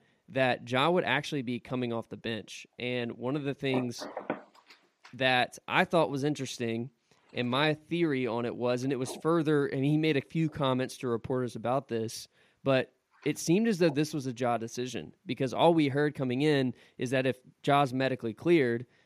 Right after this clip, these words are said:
then Jenkins was like, "He's gonna, he's gonna play. He's gonna be fine."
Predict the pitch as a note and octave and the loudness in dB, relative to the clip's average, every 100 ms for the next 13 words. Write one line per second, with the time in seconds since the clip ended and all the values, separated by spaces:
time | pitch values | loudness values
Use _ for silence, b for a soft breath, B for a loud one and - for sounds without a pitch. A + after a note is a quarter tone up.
0 | _ - C3 B2+ A#2+ B2 _ _ _ _ | _ 0 2 4 2 -2 _ _ _ _
1 | _ _ _ _ _ _ B2+ D3 D#3 C#3+ | _ _ _ _ _ _ 0 2 2 0
2 | B2+ B2 B2+ A#2+ C#3+ A#2+ C#3 B2 B2 B2+ | -2 0 0 0 -4 0 0 0 -4 -4
3 | A#2+ - A#2 A2+ _ A#2+ C3 A#2+ A2 B2 | -4 -2 -4 -6 _ -6 -4 -4 -4 -4
4 | A2 A2 | -4 -6